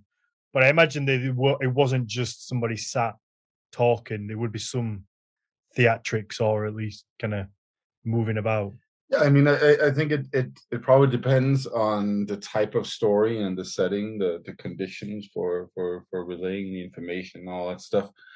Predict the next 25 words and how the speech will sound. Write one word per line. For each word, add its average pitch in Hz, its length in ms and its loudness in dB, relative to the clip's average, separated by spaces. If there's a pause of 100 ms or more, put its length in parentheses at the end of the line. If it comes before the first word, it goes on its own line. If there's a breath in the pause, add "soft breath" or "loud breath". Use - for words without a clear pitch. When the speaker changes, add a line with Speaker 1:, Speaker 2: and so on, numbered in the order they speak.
(360 loud breath)
Speaker 2:
Um, 95 600 0
but 104 180 -2
we 101 120 -6
could - 200 -10
be 101 160 -2
very, 98 680 -2 (200)
very, 98 320 -4 (580)
very 120 160 0
certain 85 640 -2 (880 loud breath)
that, 95 440 -2 (680)
um, 90 800 -6 (240)
we 101 180 -2
would 92 160 -4
have, 98 340 -2
like, 90 160 -4
a 98 60 -10
setting 107 760 0
where 85 640 -2
there 95 120 -4
would 90 160 -6
be 92 180 -6
at 85 80 -8
least 92 260 -8
one 101 460 -2
performer, 92 920 -6